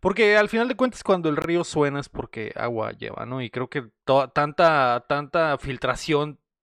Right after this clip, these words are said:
debe de tener un, eh, porqué.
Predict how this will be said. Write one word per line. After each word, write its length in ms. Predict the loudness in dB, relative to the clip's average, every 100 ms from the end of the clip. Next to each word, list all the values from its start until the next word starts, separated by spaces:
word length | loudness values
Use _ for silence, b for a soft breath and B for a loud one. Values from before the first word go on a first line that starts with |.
| _
debe 480 | _ -4 2 4 4
de 80 | 2
tener 400 | 0 0 0 -2 -4 -14 _ _ _ _ _ -2
un, 280 | -2 0
eh, 200 | -2 -4
porqué. 360 | -2 -4 -4 -4